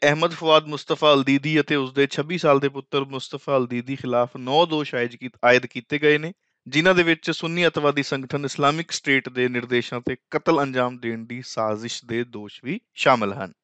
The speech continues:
ਪੁਲਿਸ ਨੇ ਦੋਵਾਂ ਸ਼ੱਕੀਆਂ, ਅ, ਖਿਲਾਫ ਇਕੱਤੀ ਜੁਲਾਈ ਨੂੰ ਦੋਸ਼ਾਂ ਦਾ ਐਲਾਨ ਕੀਤਾ ਸੀ ਅਤੇ ਕਿਹਾ ਸੀ ਕਿ ਇਹ ਦੋਵੇਂ ਜਣੇ ਟੋਰਾਂਟੋ ਵਿੱਚ ਇੱਕ ਹਿੰਸਕ ਹਮਲਾ ਕਰਨ ਦੀ ਤਿਆਰੀ ਵਿੱਚ ਸਨ। ਅਧਿਕਾਰੀਆਂ ਦਾ ਕਹਿਣਾ ਹੈ ਕਿ ਜਿਹੜਾ ਫਾਦਰ ਹੈ,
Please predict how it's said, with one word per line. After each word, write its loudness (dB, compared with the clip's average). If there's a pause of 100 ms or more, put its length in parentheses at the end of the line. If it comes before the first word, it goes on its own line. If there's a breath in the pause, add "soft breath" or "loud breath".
(120)
ਪੁਲਿਸ 2
ਨੇ 0
ਦੋਵਾਂ 2
ਸ਼ੱਕੀਆਂ, 0
ਅ, -8
ਖਿਲਾਫ 2
ਇਕੱਤੀ -2
ਜੁਲਾਈ 2
ਨੂੰ -10
ਦੋਸ਼ਾਂ -8
ਦਾ 2
ਐਲਾਨ 0
ਕੀਤਾ -6
ਸੀ -10
ਅਤੇ -6
ਕਿਹਾ 2
ਸੀ -4
ਕਿ -4
ਇਹ 0
ਦੋਵੇਂ -8
ਜਣੇ -2 (260)
ਟੋਰਾਂਟੋ 0
ਵਿੱਚ -2
ਇੱਕ -4
ਹਿੰਸਕ -2 (180)
ਹਮਲਾ 0
ਕਰਨ -4
ਦੀ -10 (240)
ਤਿਆਰੀ 4
ਵਿੱਚ -12
ਸਨ। -18 (320)
ਅਧਿਕਾਰੀਆਂ 4
ਦਾ 4
ਕਹਿਣਾ 2
ਹੈ 2
ਕਿ -4 (160)
ਜਿਹੜਾ 2 (140)
ਫਾਦਰ 4
ਹੈ, 4